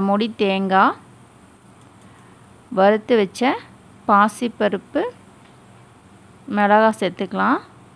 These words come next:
தேவைப்பட்டுச்சுன்னா கொஞ்சமாக புளி சேர்த்திக்கோங்க, சாதத்துக்கு நல்லாயிருக்கும். தேவையான அளவு உப்பு எல்லாம் சேர்த்து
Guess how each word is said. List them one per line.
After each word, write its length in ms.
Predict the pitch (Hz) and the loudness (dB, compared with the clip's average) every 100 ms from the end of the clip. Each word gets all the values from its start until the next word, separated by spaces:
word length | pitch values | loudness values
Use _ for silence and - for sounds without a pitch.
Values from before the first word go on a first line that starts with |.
| - - - - - _ - - - - - - - | -20 -20 -20 -20 -20 _ -20 -20 -20 -20 -20 -12 -2
தேவைப்பட்டுச்சுன்னா 680 | 220 240 233 208 196 226 339 - | 0 0 -2 -6 -6 -4 -4 -2
கொஞ்சமாக 380 | 202 208 247 247 | -2 0 -2 -2
புளி 180 | 233 233 - | -4 -4 -2
சேர்த்திக்கோங்க, 580 | 214 - - 190 180 185 320 - - - - - - - - | -4 -4 -4 -2 -2 -2 -4 -6 -20 -20 -20 -20 -20 -10 2
சாதத்துக்கு 540 | 208 226 226 214 220 190 | 2 2 -2 -6 -2 -2
நல்லாயிருக்கும். 580 | 180 180 175 - 240 440 - - _ _ - - - - - - 220 | 2 0 -2 -4 -4 -4 -12 -20 _ _ -20 -20 -20 -20 -20 -6 0
தேவையான 460 | 208 202 220 214 190 | 0 2 0 0 0
அளவு 200 | 208 226 185 | 0 0 -2
உப்பு 340 | - - 202 302 - - - - - - - - - _ _ _ - - - _ - - - - - _ _ - - - - - - - - 202 | -6 -4 -2 -2 -4 -20 -20 -20 -20 -20 -20 -20 -20 _ _ _ -20 -20 -20 _ -20 -20 -20 -20 -20 _ _ -20 -20 -20 -20 -20 -20 -20 -8 -6
எல்லாம் 240 | 202 220 | -4 -4
சேர்த்து 260 | 208 190 | -6 -4